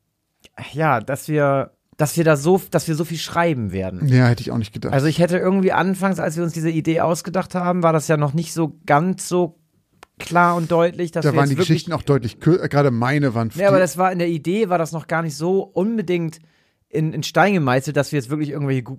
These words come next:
Speaker 2: Storys
Speaker 1: Geschichten,
Speaker 2: schreiben, ne?
Speaker 1: Geschichten schreiben,
Speaker 2: Ja.
Speaker 1: sondern dass wir eher auch so vielleicht so ein bisschen in so eine, sag, ich sag mal, in so eine True Crime
Speaker 2: Mhm.
Speaker 1: Berichterstattung gehen, aber dann eben mit so ufos und Yetis und übernatürlichem, äh,
Speaker 2: Ja.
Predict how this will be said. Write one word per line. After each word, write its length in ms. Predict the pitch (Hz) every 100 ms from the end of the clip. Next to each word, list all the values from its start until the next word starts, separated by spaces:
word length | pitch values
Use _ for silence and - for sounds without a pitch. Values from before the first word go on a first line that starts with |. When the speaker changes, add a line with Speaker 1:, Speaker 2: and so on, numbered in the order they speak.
| -
Speaker 2:
Storys 340 | - - 135 117
Speaker 1:
Geschichten, 160 | 160
Speaker 2:
schreiben, 120 | 123 123
ne? 40 |
Speaker 1:
Geschichten 320 | 113 147 151
schreiben, 160 | 135 127
Speaker 2:
Ja. 60 | 131
Speaker 1:
sondern 200 | 143 147
dass 140 | 147
wir 100 | 170
eher 240 | 156 180 151
auch 100 | 165
so 140 | 139
vielleicht 220 | 160 160
so 60 | 165
ein 40 | 156
bisschen 240 | 165 170
in 60 | 160
so 60 |
eine, 260 | 156 156 147 - - - - -
sag, 240 | 147 151
ich 80 | 160
sag 160 | 156
mal, 200 | 151 156 151
in 160 | -
so 80 | 135
eine 140 | 139 117
True 300 | - 185 190
Crime 560 | - 165 160 175 180 175
Speaker 2:
Mhm. 300 | 113 127 139
Speaker 1:
Berichterstattung 800 | 143 190 - 160 - 170 175 151
gehen, 240 | 156 170
aber 260 | - 208 135
dann 160 | 147
eben 300 | 147 160 147
mit 180 | 143 143
so 240 | 139 143
ufos 500 | 175 165 123 127 131 -
und 200 | 139 107
Yetis 440 | 131 135 127 113
und 100 | 131
übernatürlichem, 840 | 127 165 120 98 117 104 110 104 95
äh, 100 | -
Speaker 2:
Ja. 140 | 117